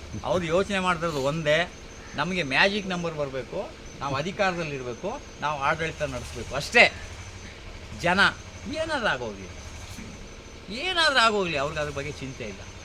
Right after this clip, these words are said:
ನಾವು ಮಾಡ್ಬೇಕಾಗಿದ್ದು ಮೊದಲನೇ ಕೆಲಸ ಏನಪ್ಪ ಅಂದ್ರೆ, ನಮ್ಮ ಭೂಮಿಯಲ್ಲಿ ಆರ್ಗಾನಿಕ್ ಕಾರ್ಬನನ್ನ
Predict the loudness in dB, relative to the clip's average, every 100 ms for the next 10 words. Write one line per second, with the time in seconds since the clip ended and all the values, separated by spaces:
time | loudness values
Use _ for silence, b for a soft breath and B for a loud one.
0 | -14 -12 -12 -12 -12 -12 -10 -6 -4 -4
1 | -2 -2 -2 -4 -4 -4 -6 -4 -2 0
2 | 2 2 4 2 0 -4 -2 -4 -4 -8
3 | -8 -6 -6 -6 -8 -12 -12 -12 -12 -8
4 | -6 -2 -4 -4 -4 -2 -4 -4 -6 -4
5 | -4 -4 -4 -6 -6 -8 -8 -8 -10 -8
6 | -10